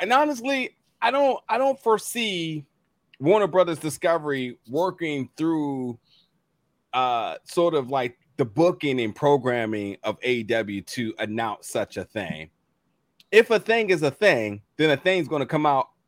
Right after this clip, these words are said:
how things typically come out when it comes down to these major networks. It's gonna be a press release,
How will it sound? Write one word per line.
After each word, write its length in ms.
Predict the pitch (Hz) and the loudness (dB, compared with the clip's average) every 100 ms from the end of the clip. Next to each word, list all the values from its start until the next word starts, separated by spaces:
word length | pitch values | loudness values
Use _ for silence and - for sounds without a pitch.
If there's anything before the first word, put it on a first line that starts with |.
| _ _ | _ _
how 280 | - 156 139 | -2 2 2
things 480 | 139 160 139 117 - 113 - | 0 -2 -2 -4 -10 -20 -2
typically 420 | 247 165 123 127 | -2 0 -2 -4
come 260 | - 131 | -2 -2
out 240 | 117 92 - | 0 -6 -8
when 140 | 123 | -6
it 100 | 120 | -6
comes 220 | - 127 107 | -2 -4 -2
down 220 | 117 101 | -4 -4
to 100 | 113 | -8
these 180 | 104 92 | -12 -4
major 320 | 110 98 104 | -4 -4 -6
networks. 720 | 104 95 - 87 - - - _ _ _ _ _ _ _ - | -6 -6 -8 -14 -14 -20 -20 _ _ _ _ _ _ _ -4
It's 160 | 113 - | -4 0
gonna 160 | 127 | 0
be 100 | 131 | 2
a 60 | 143 | 0
press 300 | 180 208 - | 6 4 4
release, 380 | 131 104 87 | -4 -4 -8